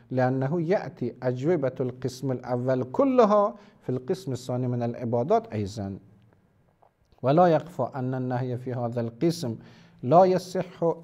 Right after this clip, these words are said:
إلا للإرشاد. نهي الذي ورد في القسم الثاني هذا حتمًا يكون إرشاديا بخلاف القسم الأول، فإن القسم الأول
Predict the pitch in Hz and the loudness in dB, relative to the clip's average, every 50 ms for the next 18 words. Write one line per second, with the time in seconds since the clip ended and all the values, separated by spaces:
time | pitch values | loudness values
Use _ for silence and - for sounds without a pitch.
0 | - 196 196 190 180 180 165 139 127 123 120 123 127 113 113 - - 117 98 - | -2 0 0 2 2 2 2 2 0 -4 -4 -6 -6 -6 -6 -4 -6 -6 -6 -6
1 | - - - _ _ _ _ _ _ _ _ _ _ - - - _ _ _ - | -10 -16 -20 _ _ _ _ _ _ _ _ _ _ -20 -20 -20 _ _ _ -6
2 | 123 123 123 113 120 139 131 127 123 123 127 123 123 127 127 127 127 127 127 127 | -2 -2 -2 -2 -2 0 0 0 2 2 0 0 0 0 0 0 2 2 2 2
3 | 123 123 120 123 - 131 123 123 - 127 117 - - 131 123 - - - 139 123 | 0 0 -2 -4 -4 -6 -6 -6 -8 -8 -8 -6 -6 -6 -6 -6 -6 -4 -2 0
4 | 127 139 170 208 208 - - - - - 160 170 170 160 131 - - 113 - - | 2 2 2 0 0 -2 -6 -12 -4 2 2 2 2 2 -2 -2 -4 -6 -6 -4
5 | 160 147 135 127 123 127 - 160 151 135 120 - - - - 127 127 123 - - | -4 -2 -2 -2 -4 -4 -2 -2 0 0 -2 -4 -4 -2 -2 0 0 0 0 0
6 | 135 123 117 123 143 165 180 196 202 202 202 202 - - - - - - - 120 | 2 2 2 2 0 2 4 4 2 2 0 -4 -10 -20 -20 -20 -20 -14 -8 -4
7 | 117 113 - - 120 123 120 117 - 117 113 - - 120 - - 131 120 113 110 | -4 -4 -4 -2 -2 0 -2 -2 -2 -6 -12 -12 -14 -14 -12 -10 -8 -6 -6 -6
8 | 107 107 110 110 107 107 110 - - - - _ _ _ _ _ - 135 131 127 | -6 -6 -6 -8 -8 -8 -10 -14 -20 -20 -20 _ _ _ _ _ -2 0 0 2
9 | 127 127 127 127 123 127 127 131 123 - - 139 131 127 123 - - 123 120 120 | 2 0 0 0 -2 -4 -4 -4 -4 -4 -4 -2 -2 -2 -2 -2 -4 -2 -2 4
10 | 127 160 190 180 135 95 | 6 8 8 8 8 4